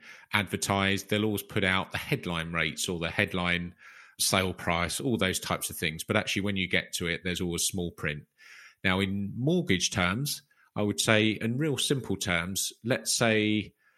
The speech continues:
a five-year fixed rate with a particular lender is identified as, as the most suitable for me or for you. Now, lenders will tend to offer you two options in broad terms. They might offer you a low rate,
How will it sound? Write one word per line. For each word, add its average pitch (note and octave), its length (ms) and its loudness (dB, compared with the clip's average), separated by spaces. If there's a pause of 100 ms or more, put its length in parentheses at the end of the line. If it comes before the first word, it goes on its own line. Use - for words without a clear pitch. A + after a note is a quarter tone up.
(280)
a G2 800 2
five-year C#3 480 2
fixed - 340 -4
rate G#2 240 2
with G2 120 -2
a - 40 -2
particular - 540 -2
lender G2+ 480 2
is F#2 180 0
identified F2 600 -2
as, F2 280 -4
as F2 120 -8
the F2+ 80 -6
most E2+ 260 -2
suitable F2 480 -4 (380)
for F2 560 0
me C#3+ 340 2
or D3 100 -2
for - 140 -6
you. A#2 460 2 (500)
Now, G2+ 400 0 (160)
lenders D3 400 2
will A2+ 80 0
tend A#2 260 2
to G#2 120 2
offer G2 180 -2
you G2 140 0
two A2 260 2
options D#2+ 800 -4
in F2 80 -8
broad E2 280 -2
terms. D#2 500 -4 (340)
They G2 80 4
might G2 220 2
offer G2 260 0
you F#2+ 160 4
a - 20 2
low D#3 320 2
rate, G2+ 560 0